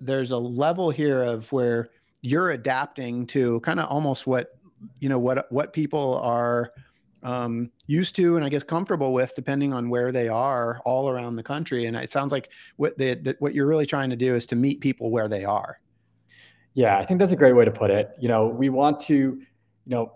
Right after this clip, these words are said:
Speaker 2: give people tools to help them in their experience, not set the rules for how they have to enjoy the outdoors.
Speaker 1: Yeah. And could you share some, p-, like, some examples of how,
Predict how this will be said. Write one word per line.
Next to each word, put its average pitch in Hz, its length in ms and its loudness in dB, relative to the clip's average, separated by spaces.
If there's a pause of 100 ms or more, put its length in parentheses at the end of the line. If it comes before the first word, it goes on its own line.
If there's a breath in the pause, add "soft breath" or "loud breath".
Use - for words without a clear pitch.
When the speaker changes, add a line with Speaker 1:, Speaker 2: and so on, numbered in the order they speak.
(120)
Speaker 2:
give 185 220 10
people 175 260 0
tools 127 480 0
to - 80 -14
help - 420 0
them 98 300 -4
in 104 160 -4
their 101 160 0
experience, 101 580 -10
not 131 220 0
set 127 220 0
the 127 100 0
rules 104 420 0
for 107 120 -10
how 107 200 -4
they 104 120 0
have - 420 -10
to 98 140 -6
enjoy 92 440 -10
the - 120 -14
outdoors. - 640 -20
Speaker 1:
Yeah. 170 340 0
And 175 200 -2
could 175 180 -6
you 220 140 2
share 196 540 -2
some, 160 540 -4
p-, - 100 -8 (140)
like, - 340 -4
some 156 140 -2
examples 143 640 -2
of 135 160 0
how, 127 360 -2